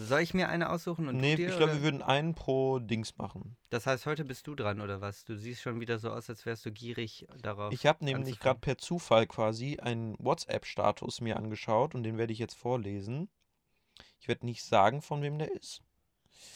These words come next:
Speaker 2: Für immer dein, für immer mein. Das hat der Lukas mir geschrieben, während ich auf mein Handy guck. Der sitzt
Speaker 1: <laughs>
Speaker 2: vor mir und schreibt.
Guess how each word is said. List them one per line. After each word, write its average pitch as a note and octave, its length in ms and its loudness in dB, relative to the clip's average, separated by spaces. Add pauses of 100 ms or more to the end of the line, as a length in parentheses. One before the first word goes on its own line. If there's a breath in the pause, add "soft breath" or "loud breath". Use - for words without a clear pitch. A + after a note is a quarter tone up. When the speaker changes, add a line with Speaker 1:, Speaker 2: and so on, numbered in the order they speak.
(400 loud breath)
Speaker 2:
Für - 180 2
immer E3 300 10
dein, D#3+ 500 8 (280)
für - 160 2
immer B2+ 240 8
mein. C#3 500 4 (1600)
Das - 100 -8
hat G2+ 80 -2
der A2+ 60 6
Lukas G#2 300 0
mir G#2 140 0
geschrieben, G2+ 500 -4
während G2+ 240 0
ich G#2 80 0
auf F#2+ 140 -2
mein A2 100 0
Handy F#2+ 260 -2
guck. - 200 -4
Der G#2+ 120 0
sitzt A2+ 220 2
Speaker 1:
<laughs> - 60 -10
Speaker 2:
vor A2+ 160 6
mir G#2+ 100 2
und G2+ 100 0
schreibt. - 360 0